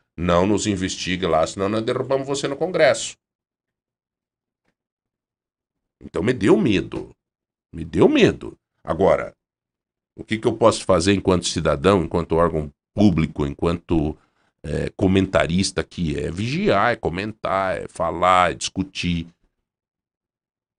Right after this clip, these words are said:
E vigiar pra que as coisas não, não aconteçam da forma que for, e quando acontecer, noticiar, falar, discutir,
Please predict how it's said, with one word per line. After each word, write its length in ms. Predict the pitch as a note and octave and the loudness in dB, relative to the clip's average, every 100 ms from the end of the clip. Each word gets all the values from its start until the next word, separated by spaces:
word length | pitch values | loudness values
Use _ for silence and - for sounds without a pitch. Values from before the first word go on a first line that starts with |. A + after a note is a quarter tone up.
| _ _ _ _ | _ _ _ _
E 640 | F2 E2 D2+ D2 A#1+ - _ _ _ _ _ _ _ _ _ _ _ _ _ _ _ _ _ _ | -6 -4 -4 -6 -8 -12 _ _ _ _ _ _ _ _ _ _ _ _ _ _ _ _ _ _
vigiar 460 | D2+ E2 D#2+ D#2+ | -10 -6 -2 -2
pra 140 | - - | 2 0
que 160 | - | 2
as 120 | A#2+ - | -4 -4
coisas 440 | F#2 E2+ F2+ E2 | -4 -2 -4 -6
não, 420 | F#2+ G2 F#2 C#2 B1 C#2+ | -6 -6 -6 -10 -14 -18
não 180 | D2+ D2 | -14 -12
aconteçam 600 | - D2+ - E2 - C#2+ | -8 -8 -4 -4 -4 -10
da 100 | B1+ | -12
forma 320 | - D2 D2 | -6 -4 -4
que 60 | - | -4
for, 180 | F#2+ | -2
e 40 | D#3 | -2
quando 220 | - F2 | -4 -6
acontecer, 520 | D2+ D2+ - - F2 | -6 -8 -8 -6 -6
noticiar, 640 | F2 D2 - - F2+ G2 E2+ | -6 -6 -6 -4 -4 -4 -6
falar, 460 | - A1+ D#2+ F2+ | -8 -6 -2 -2
discutir, 680 | E2 - _ - F2+ E2 - | -4 -14 _ -14 -10 -10 -12